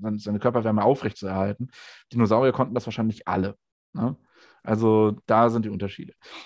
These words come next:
So, Krokodile sind also relativ nahe Verwandte der Dinosaurier, aber trotzdem sind die einzigen Dinosaurier, die heute noch leben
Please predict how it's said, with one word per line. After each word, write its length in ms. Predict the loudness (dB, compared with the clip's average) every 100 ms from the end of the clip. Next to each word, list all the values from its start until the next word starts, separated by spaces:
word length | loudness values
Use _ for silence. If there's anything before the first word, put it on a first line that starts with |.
| _
So, 200 | -2 0
Krokodile 460 | 0 0 2 4 4
sind 260 | 2 0
also 320 | -2 0 0
relativ 520 | -2 0 2 2 -2 -2
nahe 380 | 2 2 0
Verwandte 380 | -2 -6 -6 -6
der 100 | -6
Dinosaurier, 840 | -4 -2 2 2 2 4 4 2 -4
aber 560 | -4 -2 0 2 2 2
trotzdem 400 | -2 -2 -2 -4
sind 140 | -4
die 160 | -8 -2
einzigen 480 | 2 2 0 -4 -4
Dinosaurier, 760 | -2 0 2 2 2 4 2
die 200 | 0 -2
heute 220 | 0 0
noch 180 | -2 -4
leben 380 | -2 0 0 -4